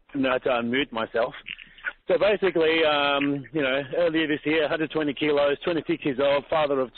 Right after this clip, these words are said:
two. You know, I wasn't looking at a very, uh, bright future for myself. So I decided to get on Herbalife,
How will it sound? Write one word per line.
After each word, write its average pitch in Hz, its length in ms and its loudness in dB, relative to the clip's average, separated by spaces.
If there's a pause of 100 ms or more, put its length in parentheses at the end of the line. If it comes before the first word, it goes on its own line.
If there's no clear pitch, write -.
two. 135 300 0 (600)
You 143 80 0
know, 135 120 0
I 139 200 2
wasn't 156 260 2
looking 147 280 2
at 139 80 -2
a 135 60 -6
very, 139 380 2
uh, 127 200 2
bright 131 300 0 (100)
future 131 340 0
for 127 80 -6
myself. 120 480 0 (240)
So 156 80 -2
I 156 60 2
decided 156 400 0
to 139 80 0
get 156 80 2
on 139 140 -2
Herbalife, 147 580 0